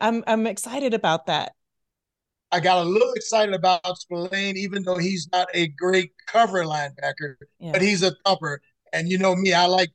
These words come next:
Speaker 2: pain, so I like seeing guys that bring that thump. Uh, other than that, all I see is an infusion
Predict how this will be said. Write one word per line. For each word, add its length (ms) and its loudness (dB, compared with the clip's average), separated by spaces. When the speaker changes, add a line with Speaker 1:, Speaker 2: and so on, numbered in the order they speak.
Speaker 2:
pain, 240 0
so 140 -6
I 100 4
like 280 2
seeing 400 -6
guys 360 0
that 160 -8
bring 240 0
that 260 2
thump. 280 2
Uh, 360 6
other 240 2
than 180 -2
that, 220 4
all 240 0
I 100 2
see 220 -8
is 160 -6
an 140 -4
infusion 720 -4